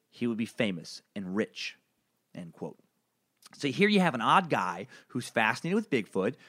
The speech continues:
who, who's an amateur filmmaker, amateur inventor, probably a con man of sorts, an unscrupulous dude who wants to be rich and famous, uh, and wants to be rich and famous for discovering Bigfoot. And that's who finds Bigfoot. Com-, bullshit. This was his opportunity to make some Bigfoot money,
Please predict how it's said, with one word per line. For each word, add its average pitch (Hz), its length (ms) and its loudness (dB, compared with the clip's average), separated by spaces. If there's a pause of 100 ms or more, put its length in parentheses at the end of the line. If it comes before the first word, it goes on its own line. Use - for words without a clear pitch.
(140)
who, 110 200 -2
who's 110 180 -4
an 92 80 -8
amateur 120 360 -2
filmmaker, 113 640 -2
amateur 117 420 -4
inventor, 139 600 -2 (220)
probably 110 320 0
a 196 40 2
con 147 300 2
man 139 160 0
of 139 80 -4
sorts, 139 320 0
an - 60 -8
unscrupulous 170 580 -2
dude 131 240 2
who 113 100 -2
wants 104 280 -4
to 180 60 -8
be 196 80 -4
rich 165 260 -2
and 175 80 -10
famous, 135 480 -2 (420)
uh, 98 220 -2
and 110 160 -4
wants 135 220 0
to 175 60 -6
be 175 60 -2
rich 139 160 0
and 165 80 -10
famous 127 240 -2
for - 120 -8
discovering 107 580 -2
Bigfoot. 214 460 0
And 104 120 -6
that's 113 180 -2
who 180 120 -2
finds 123 640 0 (180)
Bigfoot. 117 480 -2
Com-, 277 120 -6 (180)
bullshit. - 580 2 (840)
This 190 120 0
was 269 120 2
his 262 140 2
opportunity 208 540 2
to 175 80 0
make 143 220 0
some 143 160 -6
Bigfoot 120 320 0
money, 90 320 -6